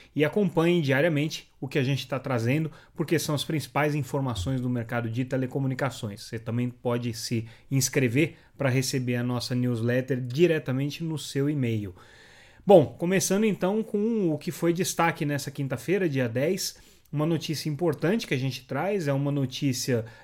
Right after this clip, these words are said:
é, não vou dizer que seja exclusiva, porque ela tava disponível pra todos os jornalistas que quisessem ver, mas a gente se deu ao trabalho de analisar. Tamo falando do encontro entre o Ministério das Comunicações e a delegação brasileira que participou da missão cinco G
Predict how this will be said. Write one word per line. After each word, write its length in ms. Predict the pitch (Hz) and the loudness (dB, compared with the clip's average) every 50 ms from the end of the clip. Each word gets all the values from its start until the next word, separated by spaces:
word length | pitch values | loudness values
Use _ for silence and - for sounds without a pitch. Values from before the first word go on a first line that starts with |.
| - - | -12 -6
é, 560 | 143 135 123 123 123 120 117 117 117 127 - 202 | -2 0 2 2 2 2 0 -2 -4 -4 -2 0
não 120 | 180 175 | 0 4
vou 120 | 151 170 | 4 4
dizer 200 | 170 143 156 170 | 4 4 2 0
que 80 | 165 - | 0 0
seja 180 | - 165 147 165 | 0 0 0 -2
exclusiva, 840 | 151 - - - 190 175 151 131 143 196 240 233 220 214 185 180 - | -2 -4 -4 -2 0 0 0 2 2 2 2 2 2 0 -4 -6 -2
porque 260 | - 185 165 139 - | 0 0 0 2 2
ela 160 | 165 156 151 147 | 2 2 2 2
tava 320 | 143 - 147 143 143 147 | 0 0 0 2 2 0
disponível 640 | 143 139 - - - 143 127 131 131 131 131 131 | -2 -4 -4 -2 0 0 2 2 2 2 0 0
pra 160 | 123 - 135 123 | 0 0 -2 0
todos 280 | - 143 143 135 135 | 0 -2 -2 0 0
os 60 | 139 | -2
jornalistas 640 | 123 127 131 127 127 127 123 120 123 117 - 131 120 | 0 0 0 0 0 0 0 -2 -2 -4 -4 -6 -8
que 140 | - - 147 | -8 -10 -10
quisessem 540 | 139 - 165 131 123 120 - - 170 160 143 | -8 -6 -4 -2 -2 -2 -2 -2 -2 -2 0
ver, 220 | 135 156 175 180 - - - - - - | 0 0 0 -2 -6 -12 -20 -16 -4 0
mas 180 | 151 151 147 | 2 4 4
a 80 | 165 165 | 4 4
gente 280 | 143 139 156 165 160 165 | 4 4 2 0 0 -2
se 120 | - 190 | -4 -2
deu 200 | 151 151 151 156 | 2 4 4 4
ao 100 | 160 156 | 4 2
trabalho 420 | 160 170 156 135 135 135 143 147 | 0 -2 -4 -2 -2 0 0 0
de 120 | 143 139 151 | 0 0 -2
analisar. 680 | 151 151 156 160 175 190 175 143 127 113 110 113 - - - - - - - - | -2 0 -2 -2 -2 -2 0 0 0 0 0 -4 -10 -20 -20 -20 -20 -20 -12 -6
Tamo 160 | - 160 160 | -4 -4 -2
falando 600 | 156 180 170 156 160 170 180 180 208 226 - - - | 0 0 2 4 4 4 4 4 0 -2 -4 -8 -10
do 240 | 208 156 143 170 190 | -6 0 2 2 4
encontro 560 | 190 170 - - 165 170 185 185 - 175 156 | 2 2 2 2 2 2 2 0 0 -2 -2
entre 540 | 156 160 160 147 - 165 147 151 151 147 143 | -2 -2 -2 -4 -2 -2 0 2 2 2 2
o 100 | 139 135 | 2 0
Ministério 480 | 139 143 143 135 135 - 151 143 143 | 0 0 0 -2 0 0 0 0 0
das 160 | 135 131 - | 0 -2 -4
Comunicações 880 | - - 135 127 127 123 117 120 107 - - 151 165 190 208 196 165 135 | -2 -2 -2 0 0 -2 -2 -4 -6 -4 -2 0 0 2 2 2 2 2
e 60 | 127 | 0
a 20 | |
delegação 560 | 120 117 120 123 117 120 117 117 - 139 139 | -2 -2 -2 -2 -2 -2 -4 -4 -4 -4 -2
brasileira 560 | 131 127 123 113 110 113 117 113 127 123 120 113 | -2 0 -2 -2 -2 -2 -2 0 0 0 0 -2
que 140 | 117 117 | -4 -6
participou 500 | - 123 120 113 - - 123 113 - 123 | -6 -6 -6 -4 -6 -8 -8 -6 -6 -4
da 140 | 113 113 110 | -4 -4 -2
missão 360 | 113 113 107 113 - 135 131 | -2 -4 -4 -2 -2 -2 -2
cinco 400 | 127 123 - 127 123 120 123 117 | 0 0 -2 -2 -2 -2 -4 -4
G 280 | 107 104 110 117 113 | -2 -2 -2 -2 -2